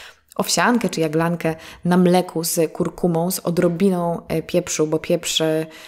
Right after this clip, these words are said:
ułatwia, a raczej umożliwia w ogóle przyswajanie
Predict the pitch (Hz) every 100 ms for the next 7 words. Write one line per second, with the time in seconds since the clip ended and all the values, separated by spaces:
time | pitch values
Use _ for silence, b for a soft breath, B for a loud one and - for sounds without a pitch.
0 | B _ 175 180 180 - 160 156 151 -
1 | - - - 160 160 160 170 170 165 208
2 | 170 147 147 139 - 165 - 165 160 160
3 | 156